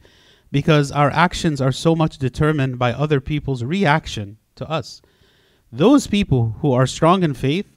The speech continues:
are those who do not fear death. They do not fear sickness. They do not fear hate. They do not fear attack. They don't fear violence. They don't fear anything. The only thing that they fear is God. And so if they only fear God,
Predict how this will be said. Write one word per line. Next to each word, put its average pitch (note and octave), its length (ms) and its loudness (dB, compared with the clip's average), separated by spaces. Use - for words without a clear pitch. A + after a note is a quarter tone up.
are C3+ 120 -2
those D#3 240 -2
who C#3 80 -6
do C3+ 100 -2
not C3+ 340 -2
fear B2 260 -6
death. G#2+ 400 -10
They C3 100 -2
do C3+ 120 -2
not C#3+ 240 0
fear C#3 440 0
sickness. - 680 -6
They C#3 180 0
do C#3+ 140 0
not C#3+ 240 0
fear D3 560 0
hate. - 420 -6
They C#3 120 2
do D3 120 2
not D3+ 180 -2
fear C#3+ 180 -2
attack. C3+ 460 -2
They C#3+ 140 -2
don't D3+ 140 -4
fear D3 180 -2
violence. C3 480 0
They D3+ 100 2
don't E3+ 180 0
fear F3 260 0
anything. D#3+ 540 -2
The C#3 80 -4
only G3 260 0
thing F#3+ 220 -2
that D#3 140 -2
they C#3+ 100 0
fear D3+ 240 -2
is B2 100 -6
God. A#2 340 -8
And C3+ 120 -10
so D#3+ 100 4
if D3+ 160 2
they E3 140 4
only C4 340 6
fear G#3 260 0
God, F3 460 0